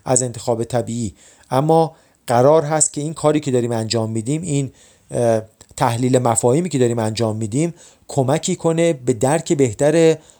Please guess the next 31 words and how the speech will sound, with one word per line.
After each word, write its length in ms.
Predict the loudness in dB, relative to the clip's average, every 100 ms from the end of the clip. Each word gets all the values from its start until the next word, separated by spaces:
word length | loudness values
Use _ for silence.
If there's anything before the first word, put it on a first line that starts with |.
| _
آنچه 260 | 0 2
در 140 | 2 4
زیست 320 | 2 2 0
شناسی 380 | -2 -2 0 0
اتفاق 400 | -4 -4 -2 -2
میفته. 400 | -6 -8 -10 -12 -16 -16 0
و 60 |
از 240 | 2 4 2
نظر 280 | 2 2 2
میلستاین 640 | -2 0 -2 -2 -8 -10 _ _ _
این 140 | -6
کاری 300 | -2 0 2
که 200 | 2 0
پیتر 300 | 0 -2 -2
گاتفری 440 | 2 2 0 -2 2
اسمیت 300 | 2 0 -10
می‌کنه 500 | -8 -4 0 0 -2 -10 -14 0
از 180 | 0
این 100 | 2
سنخ 400 | 0 0 -4 -10
نیستش. 400 | -8 -6 -8 -12 -14 _ -20 -20 _ -2
اما 180 | 2
حالا 140 | 4 2
چی 180 | 0 -2
میگه 280 | -2 -4 -6 _
پیتر، 260 | 0 2 0
اه، 760 | -4 0 4 4 2 -2 -4
گات-، 280 | 0 0 2
اه، 260 | 2 2 2 -2 -8 -8 -4
گاتفری 420 | 0 0 2 2
اسمیت؟ 340 | 2 0 -6